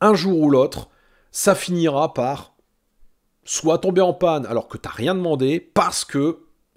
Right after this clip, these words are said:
ces éléments-là vont provoquer la panne et donc ainsi, euh, faire en sorte que tu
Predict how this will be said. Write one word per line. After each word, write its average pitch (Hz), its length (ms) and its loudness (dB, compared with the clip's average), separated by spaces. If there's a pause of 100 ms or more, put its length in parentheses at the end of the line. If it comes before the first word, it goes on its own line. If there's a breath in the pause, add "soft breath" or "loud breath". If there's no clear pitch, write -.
(180)
ces 160 340 0
éléments-là 139 680 -2 (160 soft breath)
vont 127 320 -4 (260)
provoquer 165 960 2
la 127 140 -2
panne 139 360 -6 (440 soft breath)
et 160 180 2
donc 143 240 -4
ainsi, 107 560 -8 (420 loud breath)
euh, - 80 -16 (680)
faire 127 240 0
en 117 40 4
sorte - 280 2
que 139 120 0
tu 120 380 -4